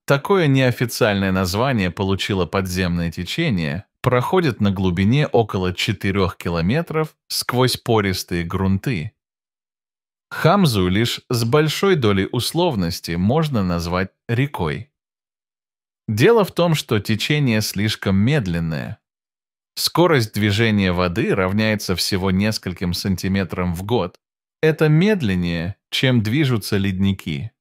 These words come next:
Но, тем не менее, предполагаемая протяженность подземного течения доходит до шести тысяч километров,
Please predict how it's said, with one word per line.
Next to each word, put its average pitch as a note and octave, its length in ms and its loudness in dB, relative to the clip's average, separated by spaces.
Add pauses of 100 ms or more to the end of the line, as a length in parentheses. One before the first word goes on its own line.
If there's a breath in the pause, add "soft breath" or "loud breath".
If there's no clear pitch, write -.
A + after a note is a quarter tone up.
(160)
Но, F3 280 10
тем B2 320 4
не G#2+ 80 8
менее, G#2+ 540 4 (120)
предполагаемая B2+ 960 4
протяженность A2+ 840 2
подземного G#2 600 2
течения G2 840 0
доходит D#3+ 600 4
до D#3 120 6
шести D3+ 540 2
тысяч G#2+ 500 0
километров, G2 800 0